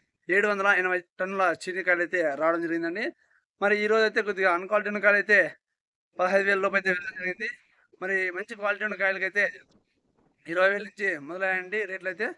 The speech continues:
ఇరవై వేల నుంచి మొదలై ఇరవై మూడు, ఇరవై నాలుగు వరకు అయితే ఎక్కువ లాట్లకు అయితే వెళ్ళడం జరిగింది. ఇరవై నుంచి ఇరవై నాలుగు అయితే. మరి సూపర్ టాప్ ఏ విధంగా వెళ్ళాయి ఈరోజు అంటే ఇరవై ఆరు వేల ఆరు వందల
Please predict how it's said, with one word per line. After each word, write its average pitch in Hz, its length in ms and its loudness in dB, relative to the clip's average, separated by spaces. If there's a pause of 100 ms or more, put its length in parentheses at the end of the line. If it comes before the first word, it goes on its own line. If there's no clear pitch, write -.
(540)
ఇరవై 226 260 0
వేల 214 180 2
నుంచి 202 240 -10
మొదలై 185 240 0 (220)
ఇరవై 185 220 -2
మూడు, 185 160 -8
ఇరవై 185 160 -6
నాలుగు 180 160 -4
వరకు 175 200 -6
అయితే 180 160 -2 (640)
ఎక్కువ 175 320 -14
లాట్లకు 170 260 -4
అయితే 170 120 -2 (100)
వెళ్ళడం 156 300 -8
జరిగింది. 170 300 -10 (180)
ఇరవై 160 220 -20
నుంచి - 280 -20
ఇరవై 160 280 -8
నాలుగు 156 260 -14
అయితే. - 160 -20 (720)
మరి 196 160 -2 (180)
సూపర్ 208 360 -6
టాప్ 226 220 -2
ఏ 196 60 -2
విధంగా 196 280 -6
వెళ్ళాయి 180 220 0
ఈరోజు 180 200 -4
అంటే 202 180 -2 (1500)
ఇరవై 208 360 -2 (300)
ఆరు 196 240 -4
వేల 156 180 -4 (680)
ఆరు 190 240 0
వందల 190 180 -4